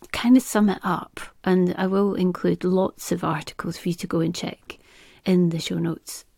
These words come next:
there's a real connection between eating disorders, whether that is binge eating, anorexia, bulimia, any of these really challenging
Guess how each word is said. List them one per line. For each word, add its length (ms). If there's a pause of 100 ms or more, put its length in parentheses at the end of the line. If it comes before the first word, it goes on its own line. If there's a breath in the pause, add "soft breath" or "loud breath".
there's 480
a 100
real 420
connection 680 (560 soft breath)
between 600
eating 500
disorders, 720 (180)
whether 240
that 220
is 120
binge 360
eating, 500 (140)
anorexia, 800 (380 soft breath)
bulimia, 640 (100)
any 280
of 180
these 440 (120)
really 440
challenging 720